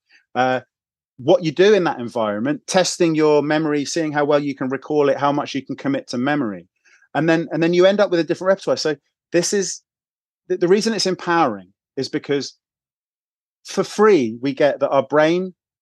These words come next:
will, through neuroplasticity, change its capabilities to, to, to match the changing environment, right? But then we can choose what environments we put ourselves in. So if we choose every weekend to go to,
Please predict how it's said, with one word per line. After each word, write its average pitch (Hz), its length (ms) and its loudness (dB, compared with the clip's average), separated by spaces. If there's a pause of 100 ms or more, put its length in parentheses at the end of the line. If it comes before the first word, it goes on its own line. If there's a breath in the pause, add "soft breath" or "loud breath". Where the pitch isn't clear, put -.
(160)
will, 147 260 2
through 165 240 -2
neuroplasticity, 156 1080 -2
change 175 440 0
its 156 100 -8
capabilities 127 920 -2 (260)
to, 139 140 0
to, - 200 -4
to - 180 -6
match 165 680 -2
the 131 60 -10
changing 147 420 -2
environment, 127 540 0 (240)
right? 110 320 -6
But 156 120 -2
then 156 220 0
we 196 140 2
can 180 200 -4
choose 131 680 -4 (240)
what 156 240 2
environments 156 840 0
we 147 100 -4
put 208 180 -2
ourselves 135 500 0
in. 82 120 -20 (480 soft breath)
So 175 160 4
if 180 260 2
we 202 100 0
choose 190 420 -2
every 165 400 0
weekend 151 540 -2
to 139 80 -2
go 143 300 2
to, 135 400 -6